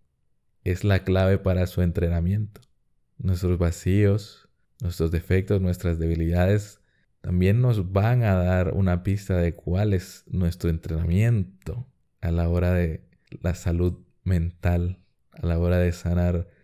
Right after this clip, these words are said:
tus sentimientos y emociones, de cómo diseñar un plan de acción efectivo. En conclusión, que no tienes que convertirte en otra persona para ser especial.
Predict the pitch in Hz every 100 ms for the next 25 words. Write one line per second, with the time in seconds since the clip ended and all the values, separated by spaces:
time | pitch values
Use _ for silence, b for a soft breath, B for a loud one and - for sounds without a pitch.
0 | _ _ 92 - 87 82 90 95 98 101
1 | 101 95 92 - 85 87 87 87 - 123
2 | 120 113 - _ _ - - 92 95 92
3 | 98 90 92 95 98 98 92 92 90 -
4 | - 101 95 92 92 - - 120 87 b
5 | b b b - 87 104 110 104 104 101
6 | 143 160 170 - 127 101 92 - - _
7 | _ - 98 127 135 135 127 123 110 101
8 | 92 117 123 139 123 120 123 127 101 90
9 | - 120 120 90 85 - _ _ 82 82
10 | 85 90 90 92 - - 82 - 85 87
11 | 87 80 101